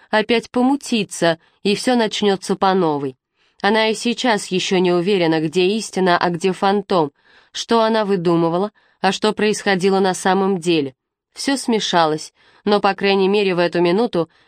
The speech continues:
Леся отдавала этому отчёт. Неужели болезнь столь глубока, и одних антидепрессантов недостаточно, чтобы излечить её? Леся всегда знала, что не похожа на большинство людей,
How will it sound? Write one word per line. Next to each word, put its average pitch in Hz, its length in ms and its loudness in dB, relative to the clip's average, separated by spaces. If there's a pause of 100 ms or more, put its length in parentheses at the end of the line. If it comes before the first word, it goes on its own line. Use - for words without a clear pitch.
Леся 208 540 2
отдавала 175 760 2
этому 156 500 0
отчёт. - 600 -4 (380)
Неужели 254 560 2
болезнь 220 500 0
столь 196 280 -2
глубока, 185 680 0 (260)
и 190 100 0
одних 185 520 0
антидепрессантов 185 1080 0
недостаточно, 175 920 0
чтобы 170 480 0
излечить 190 720 -2
её? 143 340 -2 (520)
Леся 175 360 0
всегда 160 380 0
знала, 165 400 0 (280)
что - 220 -2
не 240 140 2
похожа 202 540 0
на 196 80 0
большинство 160 640 -2
людей, 151 500 -2